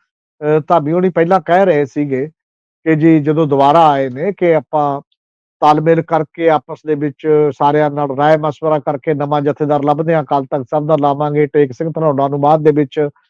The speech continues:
ਦੇਖਾਂਗੇ, ਹਜੇ ਕੋਈ ਗੱਲ ਨਹੀਂ। ਹੁਣ ਇੱਕ ਨਵਾਂ ਚੈਲੰਜ ਸਗੋਂ ਖੜਾ ਹੋ ਗਿਆ। ਚੈਲੰਜ ਇਹ ਖੜਾ ਹੋ ਗਿਆ ਕਿ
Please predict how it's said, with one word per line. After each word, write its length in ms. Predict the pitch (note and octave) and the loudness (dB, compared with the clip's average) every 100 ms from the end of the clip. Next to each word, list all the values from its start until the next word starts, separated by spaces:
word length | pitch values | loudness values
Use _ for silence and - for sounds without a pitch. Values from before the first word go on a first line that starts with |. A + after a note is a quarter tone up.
| _ - | _ 0
ਦੇਖਾਂਗੇ, 560 | D3+ - D#3 D3+ D3+ | 0 2 -2 2 0
ਹਜੇ 140 | C#3+ D3 | 2 -2
ਕੋਈ 200 | D3+ C#3 | -2 -2
ਗੱਲ 140 | C#3+ | -2
ਨਹੀਂ। 300 | C#3 C#3+ C#3+ C#3 _ _ _ - | -2 -4 -6 -10 _ _ _ -2
ਹੁਣ 80 | F3 | 0
ਇੱਕ 100 | E3+ | 2
ਨਵਾਂ 320 | D#3+ D#3 E3+ | 0 0 0
ਚੈਲੰਜ 380 | - E3 F3 D#3+ | 2 2 2 -2
ਸਗੋਂ 260 | E3+ D#3+ | -4 -4
ਖੜਾ 260 | C#3 D#3 F3+ | -4 0 0
ਹੋ 180 | D3+ C#3+ | 2 0
ਗਿਆ। 260 | D3 C#3 C3+ _ _ _ _ | 0 0 -4 _ _ _ _
ਚੈਲੰਜ 340 | E3 E3 F3+ E3+ | 2 2 2 4
ਇਹ 140 | G3+ | 4
ਖੜਾ 240 | F#3 E3+ F3+ | 2 0 0
ਹੋ 160 | D#3 | 0
ਗਿਆ 240 | C#3 D#3+ D#3+ | 0 0 0
ਕਿ 360 | E3+ D#3+ C#3+ | 0 0 0